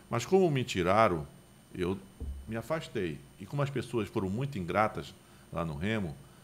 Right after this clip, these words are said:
não foram corretas comigo, eu recuei. Mas nunca deixei. Até o André,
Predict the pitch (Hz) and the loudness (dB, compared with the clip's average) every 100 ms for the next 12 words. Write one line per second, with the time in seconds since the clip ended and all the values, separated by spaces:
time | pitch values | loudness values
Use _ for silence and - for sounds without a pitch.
0 | - 90 85 107 92 95 82 90 82 - | -8 -8 -2 -2 0 -2 0 -2 -4 -8
1 | 85 92 110 95 92 92 117 120 101 85 | -4 -2 -2 -2 -2 0 0 0 0 2
2 | 90 87 117 175 175 143 123 117 110 - | 0 -2 -2 0 0 0 0 2 2 4
3 | 196 226 240 196 127 107 90 | 4 6 4 4 6 6 4